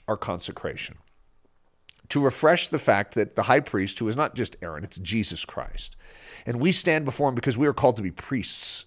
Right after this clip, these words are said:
in the temple of God, which is not just our own body, but the church of Jesus Christ. We are called to minister this truth, this life, this glory.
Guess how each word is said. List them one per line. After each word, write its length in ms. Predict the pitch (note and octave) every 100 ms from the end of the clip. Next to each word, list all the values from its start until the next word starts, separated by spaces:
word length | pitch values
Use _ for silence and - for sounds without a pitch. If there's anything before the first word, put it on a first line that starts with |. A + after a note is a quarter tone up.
| _ - - - _
in 140 | C#3 B2+
the 60 |
temple 380 | - A2+ F#2 F2+
of 140 | F2+
God, 260 | E3 D3 -
which 220 | G#2 -
is 320 | A2+ G2+ - -
not 160 | - A#2
just 180 | B2 B2
our 140 | G#2+
own 140 | F#2+ E2
body, 420 | C3+ E3+ E2+ A2+ _ _ -
but 120 | A2
the 80 | G#2+
church 300 | C#3+ B2+ G#2+
of 80 |
Jesus 320 | F#2 G2+ D2+ -
Christ. 260 | C#3+ A2
We 120 | D#3+
are 100 | F3
called 600 | - A2 - F3 B2+ G#2+ - - - - - _ -
to 180 | - C#3+
minister 760 | A#2+ D3+ F#3 - - D#2 C#2 - _ _ _
this 240 | D3+ D3
truth, 500 | - - F3 A#2+ -
this 220 | D3+ C#3+ A#2
life, 480 | C3+ D3 A2 -
this 240 | A#2 D3 B2
glory. 500 | A2+ C3+ D3+ G#2